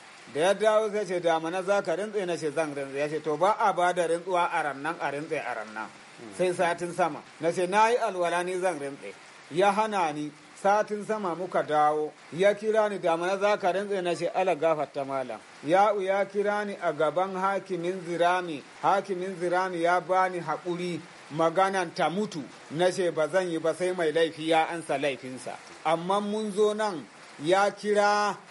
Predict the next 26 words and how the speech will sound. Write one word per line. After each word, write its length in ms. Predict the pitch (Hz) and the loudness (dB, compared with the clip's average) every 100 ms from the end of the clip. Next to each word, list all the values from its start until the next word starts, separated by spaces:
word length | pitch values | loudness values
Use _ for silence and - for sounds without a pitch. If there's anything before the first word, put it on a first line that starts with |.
| - | -8
mutane 560 | 160 196 220 185 170 190 | -2 0 2 2 2 -2
guda 420 | 175 160 170 170 | -2 0 4 4
uku 180 | 180 175 | 2 -2
da 120 | 151 156 | 0 2
yaran 580 | 175 196 175 175 180 165 - - | 4 4 4 0 -2 -8 -14 -6
alkali, 720 | 147 147 - 180 180 185 190 202 - - - | -2 -2 2 4 4 4 -4 -10 -16 -8 2
kai 160 | 180 | 2
da 120 | 170 | 4
yaran 360 | 170 202 185 180 | 4 4 4 2
ha-, 140 | 190 - - 190 | -2 -6 -12 -6
mm, 340 | 175 165 156 147 | -4 -2 -4 2
hakimi 440 | 185 185 175 175 | 4 4 -2 -4
guda 340 | 165 143 147 147 | -4 0 0 0
biyu, 300 | 151 151 151 - - | -2 -6 -6 -12 -8
dogare 420 | 139 156 151 165 180 | 0 0 2 2 0
guda 300 | 151 143 135 | 0 -2 -2
biyu, 240 | 143 139 139 - - 131 | -4 -8 -10 -14 -18 -2
da 140 | 160 170 | 2 4
ɗaya 340 | 226 220 220 | 4 4 4
Adamu, 560 | 190 165 147 143 156 160 - - | 2 0 0 -4 -4 -10 -12 -8
sun 240 | 196 202 202 | -2 -2 -2
kira 480 | - 208 202 202 196 | 0 2 4 2 0
ni 120 | 165 | -6
sun 240 | 185 196 - | -6 -6 0
tambaye 720 | 180 160 156 151 165 170 160 | 0 0 0 0 0 -2 -4
ni, 140 | 127 | -8